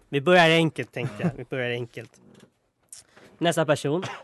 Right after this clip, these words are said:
Jag föddes i Hudiksvall den tjugonionde november nittonhundrasextionio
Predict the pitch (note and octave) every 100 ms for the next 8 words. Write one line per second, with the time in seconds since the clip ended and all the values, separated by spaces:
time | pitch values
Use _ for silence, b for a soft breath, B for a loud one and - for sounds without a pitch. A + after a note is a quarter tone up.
0 | _ _ _ _ b b b b b b
1 | - C#3 D#3 F#3 D#3 C#3 E3 - - -
2 | C3 C3+ C3 C#3 - A#2+ D3+ G#3+ B2+ B2+
3 | - C#3+ E3+ F3 G3 F3+ D#3 D#3+ A3 F3+
4 | D3+ C#3+ C#3 - C3 - C3+ B2 D3+